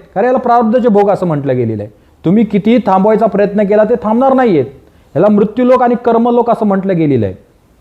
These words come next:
बघा, तुम्ही शास्त्र, ग्रंथ, पुराण उचला, हेच आपल्या ऋषीमुनींनी आपल्यासाठी खूप मोठं, खूप मोठा अमृतच समजा. हे ग्रंथ म्हणजे अमृत आहेत आपल्यासाठी, आपल्यासमोर ओ-, असे मांडलेले आहेत, फक्त आपल्याला वाचायचे आहे. त्यांनी तेच सांगितले आपल्याला.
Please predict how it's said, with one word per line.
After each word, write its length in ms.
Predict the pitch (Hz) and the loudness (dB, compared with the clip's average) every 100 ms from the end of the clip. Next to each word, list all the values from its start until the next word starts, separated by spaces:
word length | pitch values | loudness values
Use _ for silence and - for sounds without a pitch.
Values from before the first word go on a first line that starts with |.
| _ | _
बघा, 200 | 117 196 | 0 2
तुम्ही 260 | 226 220 220 | 2 0 0
शास्त्र, 360 | - 180 180 220 | 0 -2 0 -2
ग्रंथ, 260 | 196 202 | 0 0
पुराण 360 | 202 190 196 208 | 0 -2 0 0
उचला, 400 | 190 170 202 214 214 - - | 0 0 0 0 -2 -12 -6
हेच 300 | 110 202 233 | 0 2 2
आपल्या 560 | 185 180 190 202 214 214 - - - | 0 -2 0 2 2 -2 -6 -16 -6
ऋषीमुनींनी 800 | 156 190 214 202 202 202 214 220 | -4 -2 0 0 0 0 0 2
आपल्यासाठी 720 | 165 165 196 190 170 180 202 | 0 2 0 2 0 0 0
खूप 180 | 208 196 | 0 -2
मोठं, 440 | 175 160 190 208 196 - - - | 0 0 2 2 0 -8 -20 -6
खूप 220 | 202 196 | -2 0
मोठा 300 | 180 185 196 165 | 0 0 0 0
अमृतच 580 | 170 202 220 269 - 190 | 2 2 2 0 -2 -4
समजा. 320 | 190 151 123 - - _ _ _ _ 139 | -2 0 -2 -4 -20 _ _ _ _ -2
हे 120 | 190 | 0
ग्रंथ 340 | 165 190 185 | 2 2 2
म्हणजे 220 | 226 220 | 2 2
अमृत 300 | 214 190 220 226 | 2 2 2 2
आहेत 140 | 208 | 0
आपल्यासाठी, 480 | 160 156 123 107 98 - _ - | 0 -2 -4 -4 -8 -12 _ -8
आपल्यासमोर 560 | 131 214 208 175 220 | -4 -2 -2 0 2
ओ-, 140 | 202 190 - - - | 2 0 -6 -16 -10
असे 200 | 139 220 | -4 0
मांडलेले 460 | 170 170 208 208 | 0 0 0 0
आहेत, 160 | 127 - | -2 -4
फक्त 160 | 160 | -2
आपल्याला 260 | 202 202 202 | 0 2 2
वाचायचे 500 | 156 139 170 147 117 | 2 0 0 -2 -4
आहे. 180 | 87 - _ _ _ _ _ - | -10 -14 _ _ _ _ _ -2
त्यांनी 180 | 196 | 0
तेच 340 | 220 220 254 247 | 2 2 0 0
सांगितले 360 | 208 202 175 | 0 2 2
आपल्याला. 360 | 143 123 104 | 0 0 -4